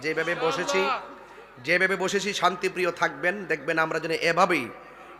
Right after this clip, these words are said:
এমন একটা আবেদন করে যাব শবে বরাতের চাঁদে, আল্লাহ যেন আমাদের সকলকে রসুলুল্লাহর কদমে জান্নাতে কবুল করে। এইভাবে বসলে জান্নাতে কেমন লাগবে? এরপরে আর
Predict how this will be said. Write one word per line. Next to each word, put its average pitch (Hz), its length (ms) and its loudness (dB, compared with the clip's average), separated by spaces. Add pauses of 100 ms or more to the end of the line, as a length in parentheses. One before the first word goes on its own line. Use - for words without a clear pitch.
এমন 185 200 8
একটা 202 120 4 (140)
আবেদন 185 260 4 (100)
করে 180 140 6
যাব 170 160 2 (140)
শবে 170 260 2
বরাতের 156 340 4 (220)
চাঁদে, 147 260 6 (720)
আল্লাহ 156 220 6
যেন 156 180 4
আমাদের 147 180 0 (140)
সকলকে 180 440 0
রসুলুল্লাহর 165 580 2
কদমে 147 360 0
জান্নাতে 135 420 0
কবুল 113 300 -2
করে। - 160 -8 (1800)
এইভাবে 175 240 2 (100)
বসলে 170 280 0
জান্নাতে 165 400 2
কেমন 165 260 2 (100)
লাগবে? 135 260 0 (1160)
এরপরে 180 400 8
আর 170 60 8